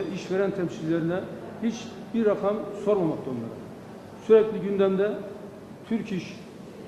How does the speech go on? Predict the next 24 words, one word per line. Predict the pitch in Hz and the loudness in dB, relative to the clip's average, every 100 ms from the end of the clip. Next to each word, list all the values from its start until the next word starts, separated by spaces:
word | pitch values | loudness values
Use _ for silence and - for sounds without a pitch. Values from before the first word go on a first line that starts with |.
| - - 139 | -14 -10 0
niye | 180 208 | 4 4
rakam | 185 - 151 | 4 2 0
açıklamıyor, | 135 - 147 135 143 156 143 | -2 -4 -4 0 0 0 4
niye | 196 | 4
söylemiyoruz? | 196 165 147 160 165 196 | 4 2 2 2 0 -2
Biz | 208 | -2
rakam | 175 175 196 | 0 0 0
söylediğimiz | 175 180 180 208 165 | 2 2 0 -2 0
zaman | 165 185 - - - - - | 0 0 -4 -8 -14 -14 -10
işin | - 214 | -6 -2
altında | 175 151 165 170 | 0 0 0 0
kalırız. | - 113 104 - - - - - - | -2 -6 -8 -10 -12 -12 -12 -12 -8
Biz, | 190 202 - - 185 | -6 -6 -8 -10 2
bir | |
daha | 202 190 | 6 6
söylüyorum, | - 165 160 165 196 - - - - - | 6 6 8 6 4 0 -8 -12 -14 -8
biz | 190 180 - | -8 -6 2
para | 180 202 | 4 6
veren | 196 196 208 - - - - 175 | 6 4 0 -4 -10 -14 -4 2
taraf | 190 175 | 2 4
değiliz, | 190 175 151 - | 4 4 2 -2
para | 156 196 | -2 -2
isteyen | 190 - 208 | 0 2 2
tarafız. | 156 139 123 117 | 2 0 -2 -8